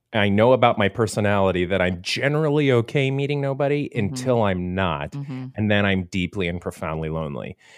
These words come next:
Speaker 1: And so I try to push myself. If I'm asked the question, "Hey, do you wanna go to the thing? The, the fill in the blank?" Inside my soul, everything is, "No, of course I don't. I can't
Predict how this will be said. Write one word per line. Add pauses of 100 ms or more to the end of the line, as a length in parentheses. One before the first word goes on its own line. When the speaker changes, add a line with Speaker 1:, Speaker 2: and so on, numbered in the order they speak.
(240)
Speaker 1:
And
so
I
try
to
push
myself. (960)
If
I'm
asked
the
question,
"Hey,
do
you
wanna
go
to
the
thing? (180)
The,
the
fill
in
the
blank?" (540)
Inside
my
soul,
everything
is, (100)
"No,
of (520)
course
I
don't. (400)
I
can't